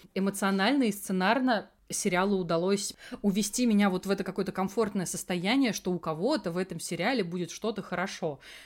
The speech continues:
<laughs> Не будет. <laughs> Но мне просто очень, в принципе, нравится, когда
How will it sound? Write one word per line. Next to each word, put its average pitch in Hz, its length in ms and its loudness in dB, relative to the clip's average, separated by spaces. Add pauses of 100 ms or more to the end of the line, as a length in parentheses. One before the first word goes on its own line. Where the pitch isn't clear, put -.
(140)
<laughs> - 520 -12
Не 220 120 0
будет. 202 540 -10
<laughs> - 1300 0
Но 220 200 2
мне 220 260 4
просто 220 300 -4
очень, 202 200 -2
в - 80 -12
принципе, 196 420 -2
нравится, 185 420 -2
когда 170 580 0